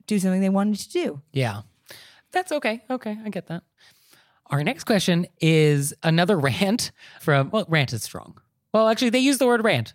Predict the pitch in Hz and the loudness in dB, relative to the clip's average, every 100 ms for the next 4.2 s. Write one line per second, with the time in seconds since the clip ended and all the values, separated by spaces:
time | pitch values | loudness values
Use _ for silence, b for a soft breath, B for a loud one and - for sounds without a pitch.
0 | - 208 190 147 117 107 - B B B | -2 0 2 0 -2 -4 -10 B B B
1 | B B B - 147 226 320 311 - 202 | B B B -2 2 4 4 2 0 0
2 | 214 170 175 151 156 147 143 135 156 302 | 2 2 2 2 2 2 0 0 2 0
3 | 381 185 127 117 - 233 - 175 127 101 | 0 2 2 0 0 -2 -2 -2 -2 -4
4 | - | -12